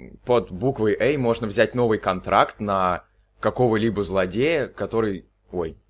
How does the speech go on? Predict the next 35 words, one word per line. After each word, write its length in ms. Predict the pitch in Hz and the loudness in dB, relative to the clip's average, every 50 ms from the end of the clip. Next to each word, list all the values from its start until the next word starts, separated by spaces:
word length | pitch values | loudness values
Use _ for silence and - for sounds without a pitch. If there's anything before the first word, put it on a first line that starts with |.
| - 85 | -20 -20
случайно 400 | - 87 82 - - 82 82 80 | -20 -20 -18 -16 -16 -16 -16 -16
взял, 280 | 78 73 80 76 73 - _ _ _ _ _ _ _ _ _ _ _ _ _ - | -18 -18 -18 -20 -20 -20 _ _ _ _ _ _ _ _ _ _ _ _ _ -8
который 420 | - 104 98 - 127 127 123 113 | -6 -6 -2 0 0 0 0 0
спёр 460 | - - - 113 123 139 156 151 - _ _ _ - - | -2 -4 -2 0 2 2 2 0 -2 _ _ _ -12 -6
один 340 | - 92 92 98 113 120 113 | -6 -6 -4 -4 -4 -4 -6
из 100 | - - | -6 -10
кусочков 520 | - 101 - - 127 127 - - - - | -12 -10 -4 -4 -4 -4 -4 -6 -8 -6
нашей 260 | 98 101 - - 104 | -6 -6 -6 -6 -8
карты, 440 | - - 95 87 82 - - 80 - _ _ _ _ _ _ _ _ | -4 0 0 0 0 -2 -8 -18 -18 _ _ _ _ _ _ _ _
т-, 100 | 127 127 | -4 -2
на 180 | 107 127 131 135 | 0 2 2 2
этом 180 | 131 135 120 101 | 2 0 -2 -2
континенте 580 | 127 117 110 - 123 131 127 123 120 107 104 | -2 -2 -2 -2 0 0 0 0 0 -2 -6
этих 180 | 90 - 101 98 | -6 -6 -6 -4
злодеев 420 | 90 107 107 101 104 110 101 95 | -2 0 0 0 2 0 0 -2
всего 280 | - - - 101 101 98 | -2 -4 -2 -2 -2 -2
там 180 | 101 85 82 | -2 -6 -6
пять 260 | - 101 98 95 - 98 | -2 -2 -2 0 -2 -4
или 140 | 85 85 | -6 -6
шесть, 420 | 85 - - 110 143 165 - - - _ - - - - - - | -6 -4 -2 -2 -2 -2 -4 -10 -20 _ -20 -20 -20 -20 -14 -10
континентов 560 | - 98 - - 101 101 101 98 - - - | -8 -8 -8 -8 -8 -6 -8 -8 -10 -12 -14
в 20 | - | -10
игре 160 | 85 85 82 | -8 -8 -6
несколько. 420 | 85 98 127 131 - 110 - - - _ _ _ _ | -6 -8 -8 -10 -12 -16 -20 -20 -20 _ _ _ _
Лодка, 400 | 90 101 123 127 113 - - 98 | 0 4 4 4 4 4 2 -2
лодку 320 | 95 107 120 - - - | 0 0 0 -2 -4 -6
нам 160 | 107 104 98 90 | -6 -6 -4 -4
придётся 340 | 104 104 107 110 - - | -4 -2 -2 -4 -4 -8
купить 320 | - - - 120 117 95 - | -14 -12 -8 -8 -4 -2 -2
обязательно 580 | 95 87 90 85 98 110 123 120 120 104 98 | -2 -2 -2 -2 0 -2 -2 -2 -6 -12 -10
по 120 | 87 92 90 | -10 -8 -6
той 140 | - 98 90 | -6 -6 -4
простой 380 | 104 95 92 - - 95 90 | -4 -6 -6 -6 -6 -8 -8
причине, 500 | - - 90 87 - - 107 127 123 101 | -6 -8 -10 -10 -8 -8 -8 -6 -6 -6
что, 380 | 92 - - 90 87 87 85 | -8 -8 -4 -2 -2 -2 -2